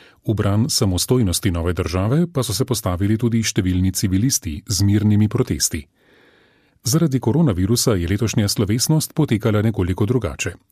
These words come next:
Tradicionalnega pohoda ni bilo, se je pa mestna občina odločila za simbolično zasaditev vrtnic ob spomenikih pri izobraževalnem centru.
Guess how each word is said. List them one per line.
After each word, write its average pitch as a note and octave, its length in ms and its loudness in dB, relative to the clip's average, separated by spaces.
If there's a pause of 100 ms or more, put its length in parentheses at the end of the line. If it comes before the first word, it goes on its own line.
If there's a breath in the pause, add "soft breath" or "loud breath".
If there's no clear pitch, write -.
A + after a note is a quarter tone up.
(380 loud breath)
Tradicionalnega F#2 840 0
pohoda G2 440 0
ni F#2 160 0
bilo, A2+ 340 2 (380 loud breath)
se - 220 -2
je E2 120 -4
pa E2+ 200 -2
mestna F#2 340 0
občina D3 560 2
odločila C3 520 2
za G#2 200 2
simbolično B2+ 800 0
zasaditev G2 540 0
vrtnic A2 640 -2
ob F2 160 -6
spomenikih G#2 720 0
pri B2+ 300 0
izobraževalnem A2+ 840 0
centru. D2 400 -6